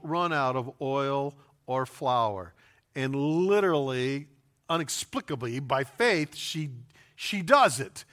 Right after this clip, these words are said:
And she makes him something to eat first, and she goes back into the kitchen, knowing that there's no more oil and no more flour,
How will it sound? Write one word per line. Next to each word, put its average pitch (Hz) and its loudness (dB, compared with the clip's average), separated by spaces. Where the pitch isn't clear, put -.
And 147 -2
she 190 -2
makes 202 0
him 247 2
something 226 -2
to 202 -4
eat 202 -2
first, 170 0
and 151 -4
she 190 -2
goes 202 2
back 226 2
into 220 -4
the 208 -4
kitchen, 156 -2
knowing 214 8
that 185 0
there's 165 0
no 277 2
more 254 4
oil 208 4
and 160 0
no 208 4
more 214 2
flour, 151 4